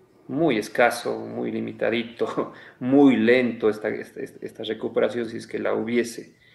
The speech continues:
Eh, no se percibe, eh, sobre todo en la generación de empleo, el, y, y en el empleo que importa, en el empleo que, que es óptimo, que recién está en valores,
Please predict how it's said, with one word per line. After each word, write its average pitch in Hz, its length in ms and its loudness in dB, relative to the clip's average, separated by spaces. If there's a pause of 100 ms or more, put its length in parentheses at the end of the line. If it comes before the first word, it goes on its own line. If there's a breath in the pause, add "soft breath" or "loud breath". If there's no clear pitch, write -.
(220 soft breath)
Eh, 110 320 -6
no 123 200 0
se 113 140 -6
percibe, 117 800 -2 (380 soft breath)
eh, 110 500 -6 (260)
sobre 113 300 -2
todo 135 260 2
en 117 80 -2
la 104 140 0
generación 117 540 -4
de 110 100 0
empleo, 110 640 2 (420)
el, 101 480 -4 (500)
y, 117 80 -4
y 123 180 -2
en 123 100 0
el 127 180 4
empleo 143 280 4
que - 80 -8
importa, 113 520 2
en 101 100 -8
el 101 100 -6
empleo 113 360 2
que, 110 340 -6 (260 soft breath)
que 123 100 -4
es 110 100 -2
óptimo, 120 440 0
que 110 100 -6
recién 107 360 -2
está 110 320 0
en 101 300 -4
valores, 107 680 0